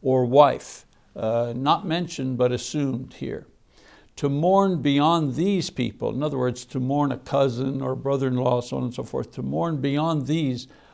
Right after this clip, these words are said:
would be to profane himself. The idea was that as priest, constant requirement to mourn extended family, leaders of the people, friends who, uh, render, uh, him unclean,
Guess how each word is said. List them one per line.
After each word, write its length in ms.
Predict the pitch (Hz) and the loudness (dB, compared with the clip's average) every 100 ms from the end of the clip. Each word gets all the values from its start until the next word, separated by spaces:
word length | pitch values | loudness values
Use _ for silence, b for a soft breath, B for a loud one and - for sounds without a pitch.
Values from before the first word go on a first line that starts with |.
| b | b
would 160 | 131 127 | -2 0
be 160 | 151 | 0
to 160 | 156 131 | 0 -4
profane 560 | - 139 - 147 147 127 | -4 -4 -2 -4 -2 -2
himself. 640 | 135 - - - - - _ b b b b | -4 -6 -8 -10 -10 -18 _ b b b b
The 180 | 123 143 | 2 4
idea 480 | 147 123 151 185 | 4 2 4 4
was 520 | 175 143 139 135 123 120 | 4 4 4 4 0 -4
that 400 | 127 131 127 - | -2 -2 -2 -4
as 480 | 127 127 127 127 - - | 0 0 0 -4 -12 -18
priest, 640 | - - 202 131 - - - b b b b b - | -10 -2 0 0 -2 -10 -20 b b b b b -6
constant 580 | - 180 190 - 175 135 | 0 0 0 -4 -6 -6
requirement 720 | 139 - 156 147 143 143 131 | -6 -2 0 2 0 -2 -4
to 100 | 135 | -6
mourn 580 | 123 135 143 147 147 147 | -2 0 2 2 0 -4
extended 640 | 127 - - 147 151 127 127 | -10 -10 -8 -6 -4 -6 -6
family, 640 | - 147 147 147 143 139 | -4 0 0 0 -2 -4
leaders 460 | 131 151 151 131 | -2 0 0 0
of 100 | 143 | 0
the 80 | 127 | -2
people, 400 | 127 151 - 147 | -2 -4 -2 -4
friends 680 | - - 143 147 151 135 - | -4 -2 0 2 0 -4 -4
who, 340 | 131 127 120 B B B B | -2 0 -2 B B B B
uh, 320 | 117 120 120 | 2 4 4
render, 800 | 123 147 147 127 131 131 131 131 | 2 2 2 2 2 2 0 0
uh, 380 | 120 120 120 123 | 0 0 0 0
him 300 | 113 143 135 | 0 -2 -2
unclean, 720 | 143 147 139 - 139 135 135 | -2 -2 -2 -4 -2 0 -2